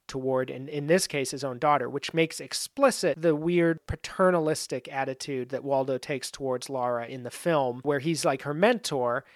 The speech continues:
and yet he also is extremely jealous of every young man that she takes an interest in and tries to ruin them. He writes a column about one of them. He tries to set up, uh, Shelby, the Vi-, the Vincent Price character, as a,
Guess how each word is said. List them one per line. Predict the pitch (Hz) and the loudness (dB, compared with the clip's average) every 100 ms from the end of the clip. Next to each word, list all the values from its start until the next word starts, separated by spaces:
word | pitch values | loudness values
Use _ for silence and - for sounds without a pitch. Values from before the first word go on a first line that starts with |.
| - | -10
and | - 165 | -4 -2
yet | 170 165 156 | 4 6 6
he | 165 | 2
also | 156 160 156 170 147 139 | 4 4 4 2 2 0
is | - 143 - | -4 -8 -6
extremely | 147 - - 156 175 190 160 | -6 -6 -2 2 4 4 2
jealous | 135 139 151 139 - | 0 2 2 2 -2
of | 120 - | -10 -2
every | 147 156 160 147 | 0 2 0 0
young | 135 139 147 147 | -2 0 0 0
man | 139 143 147 131 | 0 2 2 0
that | 127 123 _ _ _ _ | -6 -8 _ _ _ _
she | - 135 | -12 -10
takes | - 143 - | -4 -4 -2
an | 143 | 0
interest | 240 262 165 131 - | 0 2 0 0 -2
in | 135 143 | -8 -8
and | 143 | -8
tries | - 143 139 - | -4 0 0 -2
to | 139 | -4
ruin | 131 156 170 | 2 4 4
them. | 117 120 | 2 -8
He | 131 | -6
writes | 135 135 | -2 -2
a | - | -4
column | - 147 135 135 135 | -2 2 2 0 -2
about | 143 127 | 0 -2
one | - 135 | -2 -6
of | 131 | -6
them. | 127 127 127 127 131 - - | -8 -6 -6 -6 -12 -20 -12
He | 151 | -2
tries | 151 131 139 | 0 2 0
to | 139 | -4
set | - 165 139 - | 0 0 0 -2
up, | 143 135 - | -2 -2 -2
uh, | 123 | -6
Shelby, | 120 - 135 131 135 | -2 0 0 -2 -4
the | 143 | -4
Vi-, | 120 135 131 | -6 -6 -6
the | 135 127 | -8 -8
Vincent | 131 - 120 | -8 -10 -6
Price | 139 127 - | -4 -4 -4
character, | 131 120 120 127 127 | -4 -4 -4 -4 -4
as | 120 | -4
a, | 127 | -8